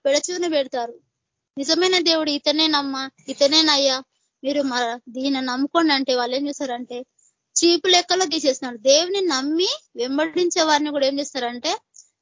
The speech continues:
చీపు లెక్కలో వేస్తున్నారు. అయితే వేసుకుంటే ఏ-, వేసుకుంటే వేసుకున్నారు, అది తర్వాత దేవుడు న్యాయ తీర్పులో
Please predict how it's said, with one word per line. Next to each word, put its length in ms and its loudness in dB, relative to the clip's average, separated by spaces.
చీపు 240 4
లెక్కలో 340 2
వేస్తున్నారు. 500 -4
అయితే 300 -2
వేసుకుంటే 600 2
ఏ-, 340 4
వేసుకుంటే 440 0
వేసుకున్నారు, 500 -6
అది 180 -6
తర్వాత 480 0
దేవుడు 280 2
న్యాయ 260 -2
తీర్పులో 580 -2